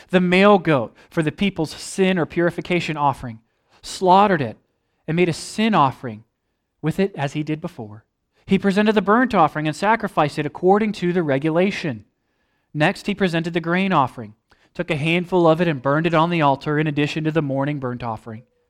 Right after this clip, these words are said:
Finally, he slaughtered the ox and the ram as the people's fellowship sacrifice. Aaron's sons brought him the blood, and he splattered it on all sides of the altar. They also brought forth the fat portions from the ox and the ram, the fat tail, the fat surrounding the entrails, the kidneys,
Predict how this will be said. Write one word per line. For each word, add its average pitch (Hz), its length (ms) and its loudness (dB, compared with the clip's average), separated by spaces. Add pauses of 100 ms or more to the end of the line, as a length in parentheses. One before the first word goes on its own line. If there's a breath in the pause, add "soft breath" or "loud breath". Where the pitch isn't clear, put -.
(120)
Finally, 247 760 2
he 214 140 -2
slaughtered 196 500 2
the 170 140 4
ox 185 440 4
and 160 120 -2
the 160 80 -2
ram 165 340 0
as 139 80 -6
the 151 80 -6
people's 165 380 -2
fellowship 175 480 0
sacrifice. 123 720 -8 (420)
Aaron's 208 320 2
sons 202 400 -2
brought 180 320 4
him 196 160 -2
the 160 100 -2
blood, 151 380 -2 (240 loud breath)
and 175 100 0
he 170 80 2
splattered 202 600 2
it 135 100 0
on 143 100 0
all 180 180 4
sides 185 400 2
of 160 80 -6
the 156 100 0
altar. 147 380 0 (720 soft breath)
They 156 120 4
also 190 300 6
brought 165 340 4
forth 175 360 -2
the 156 80 -6
fat 175 320 2
portions 151 400 -4
from 147 140 -4
the 131 100 -4
ox 131 240 0
and 135 100 -8
the 120 60 -8
ram, 110 260 -10 (380)
the - 80 -18
fat 135 240 -2
tail, 147 420 0 (240 loud breath)
the - 80 -14
fat 151 200 4
surrounding 151 380 0
the 131 100 -2
entrails, 151 360 -2
the - 80 -10
kidneys, 175 500 -2